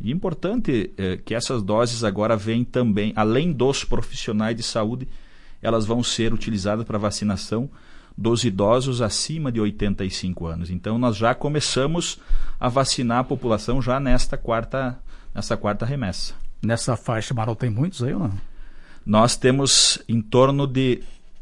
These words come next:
Speaker 1: três mil idosos nessa faixa etária. Então, eh, veio pra, neste momento, trezentas e noventa doses. Mas o importante é que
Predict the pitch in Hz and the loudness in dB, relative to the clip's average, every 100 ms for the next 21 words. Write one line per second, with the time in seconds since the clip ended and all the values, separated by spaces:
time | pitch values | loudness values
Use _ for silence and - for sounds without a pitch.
0 | - 135 156 127 127 135 139 107 110 117 | -2 4 4 4 2 2 2 2 2 2
1 | 107 101 104 - 95 - 95 98 - 85 | 0 0 -2 -2 -6 -2 0 4 6 6
2 | - - - - - - 85 - 107 127 | 2 -4 -8 -8 -10 -10 -10 -2 0 2
3 | 120 82 - - - - - - 95 92 | 0 -2 -6 -18 -16 -12 -12 -8 -4 -4
4 | - - 113 - - - 90 95 110 131 | -6 -12 -14 -16 -18 -12 -6 0 2 2
5 | 110 104 90 82 87 107 127 - 110 92 | 2 0 -2 -2 -4 -2 -2 0 0 2
6 | 98 117 127 151 - 120 107 113 135 147 | 0 0 -2 -6 -4 -4 -2 0 -2 -2
7 | 127 139 127 95 120 123 95 82 - 92 | -4 -2 -2 0 0 -2 -4 -6 -4 -4
8 | 90 92 101 123 123 180 175 123 - 180 | -2 -4 -2 -2 0 -2 -2 -4 -4 -4
9 | 190 120 117 - 123 | -2 -2 -2 -4 -8